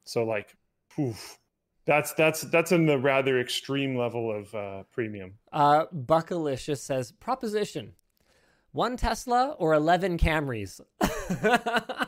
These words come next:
Speaker 1: Yeah, well, that, and that's my exact point that I'm making, right? Like, eleven cars would be kind of, I feel like that would be a lot to go through.
Speaker 2: Yeah, I, that's a good way of sort of expressing how excessive this amount of money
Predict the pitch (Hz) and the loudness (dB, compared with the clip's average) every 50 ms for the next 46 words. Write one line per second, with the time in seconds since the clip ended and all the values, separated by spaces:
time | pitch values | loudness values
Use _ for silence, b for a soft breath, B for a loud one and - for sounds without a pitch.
0 | - - - 190 202 240 240 202 - - 175 185 190 196 180 202 220 214 170 156 | -6 -2 2 6 6 8 8 8 6 6 4 6 6 6 8 6 6 4 2 2
1 | - 214 202 202 220 247 247 - 208 240 226 214 196 175 147 143 180 202 208 185 | 2 2 4 4 4 4 2 2 0 2 4 4 2 2 2 0 0 0 0 -2
2 | 156 - - - 226 214 202 160 - - 151 143 139 131 127 131 147 165 160 - | -4 -6 -6 -2 0 0 2 0 0 0 0 0 0 0 0 0 -2 -2 -2 -4
3 | 127 113 110 110 113 139 151 113 160 165 - 147 139 135 143 147 156 151 165 160 | -8 -10 -8 -4 -4 -4 -2 -2 -2 -2 0 -2 0 2 2 2 2 2 2 0
4 | 151 - 139 127 139 147 160 156 160 131 127 135 127 117 - - 139 139 131 120 | 0 0 2 4 4 4 2 0 -2 -2 -2 -4 -4 -6 -6 -6 -4 -4 -4 -4
5 | 110 - _ _ _ _ _ _ - 143 - - 165 170 160 147 123 143 127 120 | -8 -12 _ _ _ _ _ _ -6 -6 -2 0 2 2 2 2 0 -2 -2 -2
6 | 131 127 131 123 117 113 110 110 123 135 117 - - 127 110 117 120 123 135 - | -4 -4 -2 -4 -4 -4 -4 -4 -6 -6 -6 -8 -12 -16 -8 -6 -4 -4 -4 -6
7 | - - 107 104 104 - - 170 277 392 - 139 123 165 214 190 226 277 302 - | -8 -12 -14 -14 -14 -12 -8 -6 -4 -2 -2 -2 0 -2 -2 0 -2 -2 -2 -2
8 | 392 277 - 285 302 269 240 240 247 262 254 - 220 208 170 - - 240 233 220 | -4 -2 -2 -2 -2 0 2 2 2 2 2 0 0 -2 -4 -4 -4 -4 -4 -4
9 | 185 208 180 - - - - - 185 190 208 - - - 202 160 147 139 - - | -4 -6 -6 -8 -10 -14 -8 -4 -2 -2 -2 -4 -4 -4 -4 -4 -4 -4 -2 0
10 | 170 175 180 190 151 185 175 - - - - - 175 165 160 - - 160 131 117 | 2 2 4 2 0 -4 -6 -8 -10 -12 -6 0 0 0 0 0 -2 -4 -4 -4
11 | 107 98 - - - 143 120 135 165 165 - - - 170 151 139 143 143 143 143 | -4 -8 -12 -12 -12 -6 -4 -2 -2 -2 -2 -4 -6 -4 -4 -2 -2 -2 -2 -2
12 | - - 139 113 127 131 127 131 131 120 117 110 110 | -4 -4 -6 -6 -6 -6 -6 -4 -6 -6 -8 -8 -10